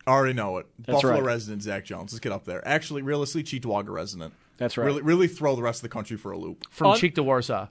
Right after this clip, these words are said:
Speaker 2: Unvaccinated American Zach Jones
Speaker 1: There we
Speaker 2: here
Speaker 1: go.
Speaker 2: to
Speaker 1: Let's
Speaker 2: introduce
Speaker 1: get
Speaker 2: the
Speaker 1: after
Speaker 2: next
Speaker 1: it.
Speaker 2: Bills pick.
Speaker 3: Unvaccinated
Speaker 1: Let's get after it.
Speaker 3: American.
Speaker 2: That's right.
Speaker 1: And I'll show up in a Hawaiian shirt, sunglasses, and a bucket hat.
Speaker 2: Fantastic.
Speaker 1: I'm ready to go.
Speaker 2: Sounds like it.
Speaker 1: I have a Buffalo Bills bucket hat. I have a Buffalo Bills Hawaiian shirt.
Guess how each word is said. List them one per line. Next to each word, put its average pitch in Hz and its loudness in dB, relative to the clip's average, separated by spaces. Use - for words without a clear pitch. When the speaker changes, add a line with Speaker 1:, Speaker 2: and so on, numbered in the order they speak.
Speaker 2:
Unvaccinated 202 4
American 143 2
Zach 117 -2
Jones 120 -4
Speaker 1:
There 104 0
we 98 -2
Speaker 2:
here 120 -2
Speaker 1:
go. 113 -4
Speaker 2:
to 120 -4
Speaker 1:
Let's 117 -8
Speaker 2:
introduce 117 -4
Speaker 1:
get 131 2
Speaker 2:
the 131 4
Speaker 1:
after - 2
Speaker 2:
next 123 -2
Speaker 1:
it. 120 0
Speaker 2:
Bills 117 2
pick. - -
Speaker 3:
Unvaccinated 113 -2
Speaker 1:
Let's 107 -6
get 113 -2
after 98 -2
it. 95 -6
Speaker 3:
American. 76 -10
Speaker 2:
That's 123 -8
right. 95 -8
Speaker 1:
And 120 0
I'll 120 2
show 123 0
up 123 -4
in 123 -6
a 110 -6
Hawaiian 113 -2
shirt, 143 -4
sunglasses, 117 -4
and 101 -6
a 95 -4
bucket 101 -8
hat. - -10
Speaker 2:
Fantastic. 147 0
Speaker 1:
I'm 120 0
ready 160 4
to 120 0
go. 104 -4
Speaker 2:
Sounds 254 2
like 107 -2
it. 101 -10
Speaker 1:
I 147 4
have 226 4
a 311 -2
Buffalo 151 -2
Bills 151 -2
bucket 135 0
hat. 185 2
I 120 -2
have 117 0
a 113 -4
Buffalo 113 -2
Bills 117 -4
Hawaiian 113 -4
shirt. 185 -2